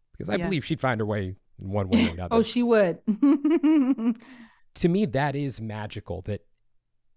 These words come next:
Speaker 1: it's almost as if the universe conspired
Speaker 2: Mm.
Speaker 1: with
Speaker 2: Mm-hmm.
Speaker 1: free will being a part of the equation
Speaker 2: Right.
Speaker 1: and made this, this happen.
Speaker 2: Yeah.
Speaker 1: So that's where I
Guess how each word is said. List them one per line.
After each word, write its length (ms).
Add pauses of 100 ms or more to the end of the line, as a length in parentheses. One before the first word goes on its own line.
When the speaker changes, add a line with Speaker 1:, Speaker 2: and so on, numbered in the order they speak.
(720)
Speaker 1:
it's 180
almost 300
as 140
if 140
the 120
universe 520
conspired 960 (540)
Speaker 2:
Mm. 340 (200)
Speaker 1:
with 280
Speaker 2:
Mm-hmm. 80
Speaker 1:
free 240
will 240
being 220
a 40
part 200
of 60
the 100
equation 500 (420)
Speaker 2:
Right. 240 (800)
Speaker 1:
and 440
made 400
this, 460 (600)
this 120
happen. 440 (460)
Speaker 2:
Yeah. 220
Speaker 1:
So 460 (960)
that's 380
where 240
I 240